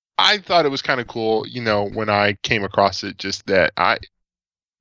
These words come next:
you know, I mean, I'm sure I knew they did do some development, but to be in the top twenty of kernel development, that seems like a, that seems like a pretty, uh, seems like a pretty high number. I was kinda surprised when I came across it, and so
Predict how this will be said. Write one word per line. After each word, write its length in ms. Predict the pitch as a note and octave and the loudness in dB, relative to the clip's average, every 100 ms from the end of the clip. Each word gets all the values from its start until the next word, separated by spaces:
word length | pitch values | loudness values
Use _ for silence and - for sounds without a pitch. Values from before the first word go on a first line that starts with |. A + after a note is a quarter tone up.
| - - - | -14 -14 -10
you 160 | D3+ | 0
know, 60 | C#3 | 2
I 80 | A#2+ | 2
mean, 140 | B2 | 2
I'm 100 | A2 | 0
sure 200 | A2+ B2+ | 0 2
I 60 | G#2+ | 2
knew 160 | G#2+ | 0
they 160 | G2 F#2+ | -2 -2
did 280 | F#2+ G#2+ G2 | 0 -2 -2
do 120 | G2+ | -8
some 240 | - G#2+ | -4 -4
development, 520 | A2+ F#2+ E2+ G2 G2 | -2 2 2 2 -2
but 280 | G2 F#2 - - - - - | 0 -2 -4 -20 -20 -20 -4
to 100 | - | -2
be 180 | E3 F#3 | 2 2
in 100 | E3+ | 4
the 80 | D3 | 2
top 280 | D3+ C#3 | 2 0
twenty 380 | - C#3+ D3 D3 | -4 -12 -8 0
of 160 | A#2+ - | -2 0
kernel 320 | - C3+ C3+ | 0 2 4
development, 560 | C3 B2 C#3 C3+ A#2 - | 4 4 4 4 0 2
that 180 | A#2+ | 0
seems 380 | - - C3 B2 | 2 -2 -2 0
like 240 | A2 G#2+ G#2+ | 0 2 0
a, 240 | F#2+ F#2+ - - | -2 -2 -10 -6
that 120 | G2 | -2
seems 200 | - B2 | 0 2
like 160 | A#2+ | 2
a 60 | G#2 | 0
pretty, 460 | - A2+ G#2+ G#2+ G#2 _ _ _ | -4 -2 -2 -2 -8 _ _ _
uh, 320 | - F#2+ F#2+ F#2 - - | 0 4 4 2 -4 -10
seems 180 | - B2+ | -6 0
like 140 | B2+ | 2
a 40 | A2 | 0
pretty 240 | - B2 | -2 0
high 200 | A#2 A#2 | 2 2
number. 480 | G#2 B2 B2+ F#2+ G2 - | 0 -2 0 0 -2 0
I 180 | F2+ | 0
was 140 | G#2+ G#2 | 2 0
kinda 240 | - G#2+ | 0 0
surprised 580 | G2 - A2 G2+ G2 F#2+ | 0 0 4 4 2 -2
when 140 | G2 F#2 | -6 -2
I 360 | F2+ F2 F#2 _ - | 0 0 -2 _ -6
came 160 | G#2+ | -4
across 400 | F#2 G2+ G2 - | -2 4 2 2
it, 80 | G2+ | -10
and 100 | F#2+ | -4
so 300 | - F#2 F#2 | 2 4 4